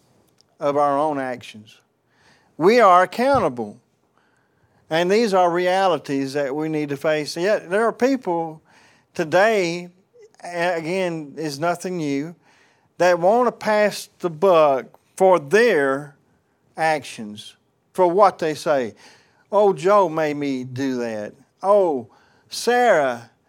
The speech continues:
had me say that." Or, you know, this was an excuse in the very beginning when sin came into the world. Eve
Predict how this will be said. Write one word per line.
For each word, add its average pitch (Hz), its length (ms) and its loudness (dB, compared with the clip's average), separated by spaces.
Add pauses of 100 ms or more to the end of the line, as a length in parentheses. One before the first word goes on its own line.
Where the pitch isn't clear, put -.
(180)
had 185 240 0
me 175 160 -2
say 160 340 -2
that." 120 380 -6 (1500)
Or, 135 460 -2 (280)
you 175 100 -12
know, 135 280 -8 (720)
this 190 320 -2
was 156 200 -4
an 143 100 -6
excuse 190 600 -8
in 151 120 -8
the 139 80 -6
very 151 280 -4
beginning 156 500 -8
when 135 100 -8
sin 156 300 -10
came 165 240 -10
into 175 160 -10
the 175 100 -8
world. 180 360 -8 (840)
Eve 185 680 0